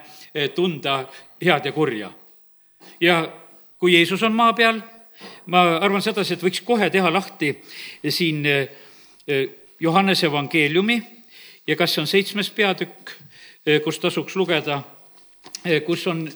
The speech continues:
räägitud sellest, et kuidas inimesed olid Jeesuse peale vaatamas ja sellepärast, et, et meil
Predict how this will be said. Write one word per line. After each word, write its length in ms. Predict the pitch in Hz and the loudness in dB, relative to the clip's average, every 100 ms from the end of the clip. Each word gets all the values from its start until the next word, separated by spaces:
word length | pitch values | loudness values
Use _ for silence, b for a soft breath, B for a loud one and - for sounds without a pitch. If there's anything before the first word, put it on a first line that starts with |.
| - - | -18 -6
räägitud 460 | 170 208 190 - 151 | 0 2 0 -8 -4
sellest, 340 | 202 190 - | -2 -2 -4
et 120 | 156 | -6
kuidas 260 | - 160 156 | -4 -4 -2
inimesed 420 | 247 196 139 147 | -2 -2 -2 -4
olid 240 | 147 139 - B B B B - - 180 | -4 -4 -6 B B B B -20 -8 0
Jeesuse 420 | 247 214 185 160 | 2 0 -2 -2
peale 260 | 160 156 | 0 0
vaatamas 560 | 175 190 - 95 92 - | 0 0 -2 -14 -14 -12
ja 60 | 147 | -4
sellepärast, 520 | 208 202 190 165 - | -2 -2 -2 -4 -8
et, 240 | 156 - B B B | -10 -14 B B B
et 140 | 160 | -4
meil 300 | 202 190 180 | 2 2 0